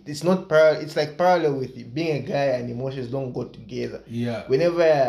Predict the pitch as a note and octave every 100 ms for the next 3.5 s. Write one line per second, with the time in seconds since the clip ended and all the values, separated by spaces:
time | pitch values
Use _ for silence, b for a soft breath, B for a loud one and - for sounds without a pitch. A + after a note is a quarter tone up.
0 | G2+ A#2 B2 A#2+ D#3+ E3+ E3+ C#3 C#3+ D#3+
1 | D#3 C3+ D#3 C#3+ C3 A#2+ B2 D#3 D3+ C3
2 | D3+ D3 B2 D3+ D3+ C#3+ A#2+ F#2 - G#2+
3 | G2 B3 D3 B2+